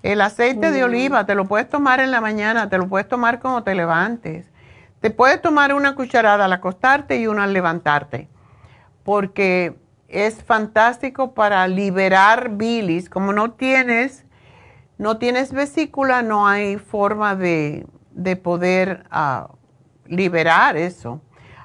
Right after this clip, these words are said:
Speaker 1: Así que aquí te lo anoto y felicidades, que tengas lindo día de Navidad.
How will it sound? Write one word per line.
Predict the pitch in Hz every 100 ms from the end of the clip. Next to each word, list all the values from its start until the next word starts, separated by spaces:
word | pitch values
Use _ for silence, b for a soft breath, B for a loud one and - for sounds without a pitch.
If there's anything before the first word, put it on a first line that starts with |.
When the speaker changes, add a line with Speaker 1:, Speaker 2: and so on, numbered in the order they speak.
| -
Speaker 1:
Así | 233 254
que | 262
aquí | 277 285
te | 277
lo | 269
anoto | 254 254 262 262 254
y | 240
felicidades, | 240 233 240 - 226 220 220 233 254 262
que | 214
tengas | 208 214 226 226
lindo | 226 226 233 233 226
día | 214 214 220 214
de | 202
Navidad. | 196 185 180 190 185 156 165